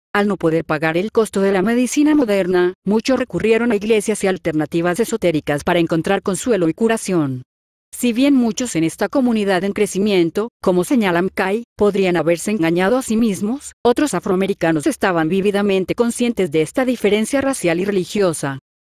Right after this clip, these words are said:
Aquellos con tal conciencia buscaron rotundamente reemplazar el cristianismo que les impusieron los colonialistas con algo auténticamente africano.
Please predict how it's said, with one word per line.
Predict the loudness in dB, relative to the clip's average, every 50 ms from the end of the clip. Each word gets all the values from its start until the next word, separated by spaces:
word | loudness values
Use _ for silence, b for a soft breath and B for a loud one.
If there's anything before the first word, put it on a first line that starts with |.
| _ _ _ -4 -4
Aquellos | -2 0 0 0 0 0 -2
con | -2 -4 -2 0
tal | 0 0 0 2
conciencia | 0 0 0 0 0 -2 0 0 -2 -2
buscaron | -2 -2 -4 -2 0 0 0 0 0
rotundamente | 0 -2 -2 0 0 0 2 2 4 2 2 2 0
reemplazar | 0 0 0 -2 -2 -2 -4 -2 -2 -2 0 0
el | 0 -2
cristianismo | -2 -4 -4 -4 -2 -2 0 0 0 0 0 -2 -4 -4 -4 -4
que | -2 0
les | 0 0 2 0
impusieron | 0 0 0 -4 -2 0 0 2 2 2 2
los | 2 0 0
colonialistas | -2 -2 0 2 2 2 0 0 -2 -4 -4 -6 -4 -4
con | -2 0 0
algo | 2 0 0 0 -2
auténticamente | -2 0 -2 -2 0 0 -2 -2 -2 0 0 2 2 0 2 0 -2
africano. | -2 -2 -4 -4 -2 0 0 0 0 -2 -6